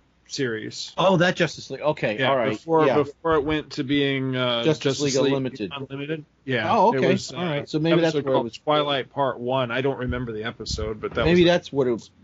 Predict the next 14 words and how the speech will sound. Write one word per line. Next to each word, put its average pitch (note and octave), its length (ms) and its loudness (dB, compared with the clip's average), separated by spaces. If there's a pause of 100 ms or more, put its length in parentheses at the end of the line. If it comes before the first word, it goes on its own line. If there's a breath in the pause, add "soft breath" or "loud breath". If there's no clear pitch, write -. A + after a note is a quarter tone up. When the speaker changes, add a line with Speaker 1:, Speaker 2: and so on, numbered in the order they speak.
(120)
Speaker 2:
what A#2+ 200 2
it A2+ 40 4
was A2 160 0
po-, - 220 -12
why G#2+ 180 0
it G#2 80 0
was G2 100 -6
po-, - 180 -10
popping G#2+ 340 -4
in G2 80 -4
my G2 160 -4
head F#2+ 240 -2
then. F2 320 -4
Speaker 1:
Yeah. B2 320 -2